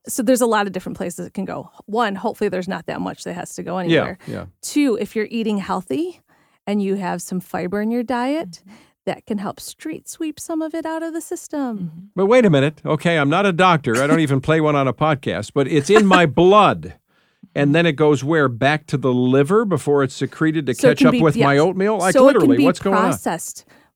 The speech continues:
Speaker 1: more efficiently so you can get rid of it as a
Speaker 2: Uh-huh.
Speaker 1: toxin.
Speaker 2: Uh-huh.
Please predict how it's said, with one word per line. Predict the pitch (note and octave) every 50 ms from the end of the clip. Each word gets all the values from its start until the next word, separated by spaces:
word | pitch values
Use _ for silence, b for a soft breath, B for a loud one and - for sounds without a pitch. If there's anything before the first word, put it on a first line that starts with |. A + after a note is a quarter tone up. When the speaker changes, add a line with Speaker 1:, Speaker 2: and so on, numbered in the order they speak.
| _ -
Speaker 1:
more | G3+ G3+ G3+ G3
efficiently | G#3 - - G3+ F#3 - - G#3 - - A#3 A#3+ C4
so | B3 - - - - G3+
you | F#3 F3+
can | - - G3+ - - _ F#3 F3+ _ _ _
get | - F#3+ - -
rid | F#3+ G3 -
of | E3+ E3
it | - - - _ _ _ _ _
as | A#2+ A#2 A2+ F#2 G2 D3 F3
a | E3 A#2+
Speaker 2:
Uh-huh. |
Speaker 1:
toxin. | - - F3 - - - - - - - -
Speaker 2:
Uh-huh. | A#2+ A#2 A#2 A2 G2+ C#3 E3+ E3+ C#3 F#2+ C#2+